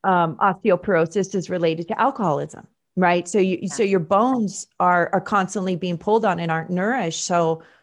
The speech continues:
Speaker 1: it's, it's not uncommon for, you know, alcoholics to break their hip and fall down and break stuff because our bones are not strong.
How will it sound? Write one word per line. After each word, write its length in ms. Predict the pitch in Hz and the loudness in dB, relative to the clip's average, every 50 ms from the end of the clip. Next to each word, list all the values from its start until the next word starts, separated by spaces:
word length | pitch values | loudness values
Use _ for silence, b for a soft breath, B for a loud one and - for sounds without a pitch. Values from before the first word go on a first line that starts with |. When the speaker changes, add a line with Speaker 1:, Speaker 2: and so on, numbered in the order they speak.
| B B B B _ _ _ _ _ _ _ _ _ | B B B B _ _ _ _ _ _ _ _ _
Speaker 1:
it's, 540 | 180 185 175 - - - - - - - _ _ _ _ _ _ _ _ _ _ _ _ _ _ _ _ _ | -4 -4 -4 -4 -10 -16 -18 -20 -20 -20 _ _ _ _ _ _ _ _ _ _ _ _ _ _ _ _ _
it's 180 | 202 190 - - - | -8 -8 -8 -4 0
not 260 | 208 202 202 202 196 | 2 4 4 4 4
uncommon 600 | 196 185 175 165 165 - - 208 208 202 185 170 165 | 2 2 0 -2 -6 -4 0 0 2 2 0 -2 -4
for, 480 | - - 185 170 170 175 156 - - _ - | -2 0 2 2 2 2 0 -2 -6 _ -6
you 120 | 190 180 | -2 -2
know, 100 | 175 165 | 0 0
alcoholics 640 | - 180 170 - - 170 160 170 175 170 165 - - | 0 -2 -4 -4 -6 -2 2 2 2 2 2 -2 -6
to 60 | 185 | -6
break 240 | 160 - 160 160 - | -4 -4 -4 -4 -4
their 100 | - 151 | -8 -6
hip 280 | 151 180 185 165 160 - | -2 -2 -2 -2 -4 -6
and 120 | 165 160 156 | -10 -8 -4
fall 200 | - 170 160 151 | 0 0 0 0
down 240 | 160 160 156 156 | 0 -2 -2 -2
and 80 | 156 156 | -4 -4
break 200 | 165 165 165 160 | -4 -4 -4 -4
stuff 260 | 170 - 175 160 156 - | -4 -4 -4 -4 -4 -6
because 280 | 165 - - 160 156 | -8 -8 -6 -6 -4
our 120 | 160 156 151 | -2 -4 -2
bones 380 | - - 175 175 175 175 156 | 0 0 0 0 0 -2 -4
are 80 | 156 151 | -4 -4
not 200 | 147 131 - - | -6 -8 -8 -12
strong. 460 | - - - 165 160 156 - 98 | -10 -4 -2 0 0 0 -2 -6